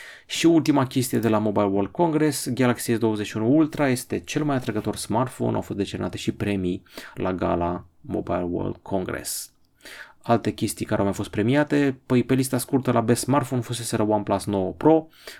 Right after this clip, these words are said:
Xiaomi Mi unsprezece Ultra și iPhone doisprezece Pro Max. A fost, uh, a premiat Galaxy S douăzeci și unu Ultra pentru inovație, calitate, succes comercial, acreditări de mediu, n-a avut încărcător la pachet, performanța dispozitivului și proiectare și inovație.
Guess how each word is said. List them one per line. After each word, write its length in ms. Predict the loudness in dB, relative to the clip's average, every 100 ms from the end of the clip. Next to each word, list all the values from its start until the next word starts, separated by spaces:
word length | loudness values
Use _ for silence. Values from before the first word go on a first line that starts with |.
| -18
Xiaomi 360 | -4 0 2 0
Mi 120 | 0
unsprezece 400 | -2 -2 -2 4
Ultra 320 | 6 4 0
și 160 | -4 -2 -2
iPhone 240 | -2 -2
doisprezece 400 | -2 -4 -10 -2
Pro 100 | -2
Max. 540 | -2 -6 -10 -12 -12 _ _ _ -20 -20 -20 -6
A 100 | -4
fost, 380 | 0 -2 -2 0
uh, 400 | 4 4 2 -2 -6 _ _ _ _ _ _ -20 -8
a 180 | -6 0
premiat 420 | 2 4 0 0
Galaxy 380 | -2 -2 -4 -4
S 60 |
douăzeci 300 | 0 0 -2
și 100 | -4
unu 140 | -2 -2
Ultra 220 | -2 -4
pentru 280 | -6 -6 -4
inovație, 840 | -2 -2 0 0 0 0 2 2
calitate, 680 | -4 -6 -6 0 0 0 -2
succes 340 | -4 -6 -10
comercial, 800 | -6 -4 -6 -4 2 4 4 0
acreditări 480 | -6 -2 -2 -2 -4
de 100 | -2
mediu, 500 | 0 0 4 2 2 _ -20 -20
n-a 240 | -10 -2 -2
avut 200 | -2 -4
încărcător 420 | -8 -6 -6 -4
la 80 | -6
pachet, 380 | -4 0 -2 -4 -18 -16 -16 -8
performanța 480 | -4 0 2 2 0
dispozitivului 720 | -2 -2 -4 0 2 4 2
și 160 | 0 -4
proiectare 580 | 0 -2 0 -4 -4
și 160 | -4 -4
inovație. 720 | -4 -2 -4 -6 -10 -12